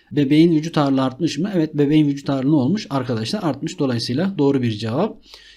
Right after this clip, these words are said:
İki ve üçüncü ay arasında katabolik olaylar artmıştır. İki ve üçüncü aylar arasında bakın katabolik olaylar artmış. Çünkü vücut ağırlığı ne olmuş?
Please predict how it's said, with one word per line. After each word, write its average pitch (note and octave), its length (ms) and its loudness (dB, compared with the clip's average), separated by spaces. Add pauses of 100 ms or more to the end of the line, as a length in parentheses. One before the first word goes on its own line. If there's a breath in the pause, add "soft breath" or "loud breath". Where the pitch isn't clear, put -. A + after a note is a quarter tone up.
(140 loud breath)
İki G3 240 -4
ve G#3+ 200 2
üçüncü G#3 360 -2
ay G3+ 120 -2
arasında F#3+ 380 0
katabolik F#3 460 -4
olaylar D#3 300 0
artmıştır. D#3+ 640 -4
İki E3+ 320 -2
ve E3+ 140 2
üçüncü D#3 420 -4
aylar D3 380 -2
arasında C3+ 540 -2
bakın C#3+ 200 -2
katabolik D3+ 460 -4
olaylar C3+ 260 0
artmış. C3 520 -4 (100)
Çünkü D#3+ 280 -2
vücut D#3 220 -4
ağırlığı C3 280 -2
ne E3 60 6
olmuş? E3 380 2